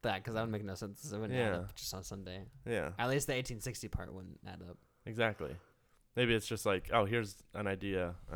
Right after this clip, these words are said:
Speaker 2: don't know.
Speaker 1: You get four hundred bucks an hour for, on Sunday. So it's like, what, four hours?
Speaker 2: Yeah.
Speaker 1: No, unless you get there earlier.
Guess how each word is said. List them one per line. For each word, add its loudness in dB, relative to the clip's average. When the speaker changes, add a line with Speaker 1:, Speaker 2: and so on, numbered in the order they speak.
Speaker 2:
don't -4
know. 0
Speaker 1:
You 2
get 4
four 6
hundred 4
bucks 4
an 2
hour 4
for, -2
on -4
Sunday. -6
So -10
it's -8
like, -4
what, -4
four -4
hours? -4
Speaker 2:
Yeah. -2
Speaker 1:
No, 8
unless 2
you 0
get 0
there 4
earlier. 2